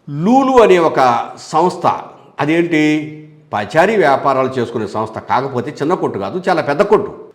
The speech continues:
కోటాను కోట్ల వ్యాపారం చేసే కొట్టు. అట్లాంటి సంస్థకు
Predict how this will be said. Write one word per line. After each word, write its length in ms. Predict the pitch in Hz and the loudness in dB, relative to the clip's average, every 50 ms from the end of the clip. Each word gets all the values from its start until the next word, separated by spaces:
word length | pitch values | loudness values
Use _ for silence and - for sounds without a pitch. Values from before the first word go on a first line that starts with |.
| _ _ - | _ _ 2
కోటాను 380 | 139 156 160 170 175 175 170 | 2 4 4 6 4 4 6
కోట్ల 220 | 151 151 - 143 147 | 4 4 4 4 6
వ్యాపారం 460 | 135 127 131 135 135 131 127 123 113 | 6 6 6 6 6 4 4 4 2
చేసే 200 | 117 113 120 110 | 0 -2 -2 -4
కొట్టు. 360 | - 123 127 101 - 98 90 - - - - - - - - _ - | -2 -2 -2 -2 -4 -6 -10 -10 -16 -20 -20 -20 -20 -20 -14 _ 0
అట్లాంటి 1120 | 131 160 - - - 240 226 226 233 226 233 233 214 185 165 165 170 196 - - - - - - - - | 0 0 0 -2 0 4 4 4 4 4 4 6 8 8 10 10 8 8 6 4 0 -4 -10 -12 -4 0
సంస్థకు 800 | 160 170 220 247 240 - - 262 - - 143 110 107 147 196 | 2 4 4 4 4 4 2 2 2 2 -2 -2 -2 -2 -4